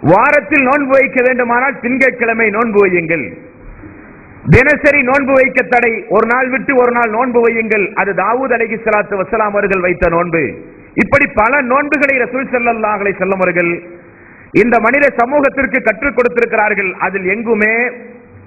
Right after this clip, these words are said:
ரசூல் ஸல்லல்லாஹு அலைஹி வஸல்லம் அவர்கள் மிஅராஜுடைய நோன்பை இந்த மனித சமூகத்திற்கு கற்றுத்தரவில்லை. அது ஒரு பித்அத்தான காரியம். அந்த நோன்பு நோற்றால் நமக்கு எந்த நன்மையும் மறுமை நாளிலே கிடைக்காது. இரண்டாவது, ரசூல் ஸல்லல்லாஹு அலைஹி வஸல்லம் அவர்கள் மறுமையில்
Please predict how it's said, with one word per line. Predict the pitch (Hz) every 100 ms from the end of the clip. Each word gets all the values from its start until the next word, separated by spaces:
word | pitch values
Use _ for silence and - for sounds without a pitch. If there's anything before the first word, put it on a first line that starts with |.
| - - - - -
ரசூல் | - 190 294 294
ஸல்லல்லாஹு | 285 277 269 262 254
அலைஹி | 247 240
வஸல்லம் | 233 262 247
அவர்கள் | 247 240 214
மிஅராஜுடைய | 202 254 254 277 269 254 240 214
நோன்பை | 226 240 233
இந்த | 220 202
மனித | 202 247 240
சமூகத்திற்கு | 214 254 247 240 233 214
கற்றுத்தரவில்லை. | 196 190 269 190 226 220 214 196
அது | 175 175 190
ஒரு | 185 160
பித்அத்தான | 190 262 262 240 220 214
காரியம். | 202 208 185 180 151 - - - -
அந்த | 185 190
நோன்பு | 190 262 254 247
நோற்றால் | 220 - 214
நமக்கு | 196 196 175
எந்த | 180 202
நன்மையும் | 185 220 233 214
மறுமை | 190 185 175
நாளிலே | 165 160 151
கிடைக்காது. | - 143 123 101 73 - - - - - - - - - - - -
இரண்டாவது, | 165 254 285 247 220 233 202 120 - - - - - - - 139
ரசூல் | - 302 302
ஸல்லல்லாஹு | 285 285 277 269 254
அலைஹி | 247
வஸல்லம் | 247 254 247
அவர்கள் | 233 254 262
மறுமையில் | 214 240 233 214 226 247 - -